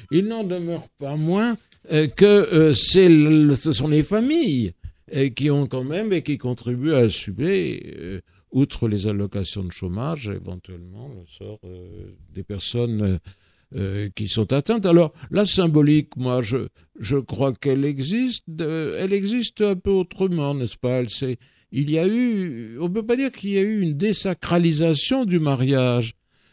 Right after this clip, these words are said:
pas plus qu'il n'y a eu une désacralisation de la confirmation ou de la première communion. N'est-ce pas ? Et on y tient beaucoup à la première communion, et même quand on croit à rien du tout, l'important, c'est la fête,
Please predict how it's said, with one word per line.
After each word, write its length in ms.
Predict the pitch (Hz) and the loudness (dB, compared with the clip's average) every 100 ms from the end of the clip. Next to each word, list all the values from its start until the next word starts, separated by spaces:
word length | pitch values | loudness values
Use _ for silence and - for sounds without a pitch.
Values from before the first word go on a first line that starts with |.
| _ | _
pas 240 | - 165 190 | -2 0 2
plus 260 | 240 208 | 0 -2
qu'il 460 | - 185 170 165 160 | 2 4 6 4 4
n'y 100 | 160 | 2
a 80 | 160 | 2
eu 260 | 185 214 | 2 4
une 140 | 185 160 | 2 4
désacralisation 1200 | 160 151 170 - 143 147 127 135 127 - 254 247 | 4 4 0 0 0 0 2 2 2 0 -4 -2
de 120 | 196 | 0
la 120 | 170 | 0
confirmation 960 | 147 139 - 123 113 104 101 202 233 175 | 0 -4 -2 -2 0 0 -2 -2 -2 -2
ou 60 | 139 | 0
de 60 | |
la 120 | 123 | 0
première 360 | 107 110 165 160 | 0 0 0 0
communion. 500 | 110 139 247 185 101 _ - 117 - | 0 4 6 6 4 _ -18 -14 -8
N'est-ce 140 | 87 | -4
pas ? 340 | 147 156 127 131 | 0 2 2 0
Et 80 | |
on 140 | 113 131 | 0 -2
y 140 | 113 | -2
tient 200 | - 113 | -4 -2
beaucoup 640 | 131 196 247 220 127 101 80 | 0 4 6 8 6 2 -4
à 60 | 104 | -6
la 180 | 98 | -6
première 400 | 98 113 113 113 - | -4 -2 -2 -4 -8
communion, 760 | 104 120 151 220 247 240 175 | -8 -4 -2 -2 -4 -2 0
et 100 | 147 | 0
même 240 | 147 147 | 0 -2
quand 240 | - 123 - | -2 -2 -2
on 140 | 110 | -4
croit 240 | - 104 87 | -4 -8 -6
à 80 | |
rien 180 | 92 185 | -2 0
du 180 | 175 104 - | 0 -2 -4
tout, 300 | 214 269 269 _ _ _ - | -4 -2 -4 _ _ _ -4
l'important, 640 | 131 147 135 127 127 110 | 0 2 2 2 -2 -2
c'est 400 | - - - 220 | -4 0 4 6
la 160 | 208 151 | 6 4
fête, 540 | - 165 190 220 226 | 0 -4 -2 -4 -6